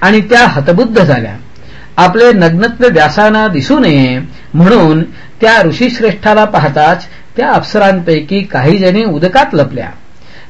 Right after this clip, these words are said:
काही जवळील रायात शिरल्या व काहींनी चटकन वस्त्रे परिधान केली. हे जेव्हा व्यासाने पाहिले,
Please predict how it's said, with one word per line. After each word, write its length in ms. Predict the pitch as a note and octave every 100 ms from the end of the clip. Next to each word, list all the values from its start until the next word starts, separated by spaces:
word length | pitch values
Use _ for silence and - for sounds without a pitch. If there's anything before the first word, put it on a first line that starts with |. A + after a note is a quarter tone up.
| -
काही 340 | F#3+ G3 B3
जवळील 420 | G3 F3+ G#3 A#3+
रायात 440 | A#3+ E3 D3 E3+ A3+ A#3
शिरल्या 460 | A3+ G#3+ G#3 G3+ A3+ - - -
व 60 | -
काहींनी 580 | B3 - D#3 F3 G#3+ A#3+
चटकन 500 | - D3+ - B3+ A#3+
वस्त्रे 380 | D3+ C#3+ A#3 B3+
परिधान 440 | G#3 F#3+ G#3 G#3
केली. 200 | B2+ G#2 G2 - - - - - -
हे 120 | A3 B3+
जेव्हा 300 | B3 B3 B3
व्यासाने 500 | F#3+ E3 A3 A#3 A#3+
पाहिले, 520 | A#3+ B3 F#3 D3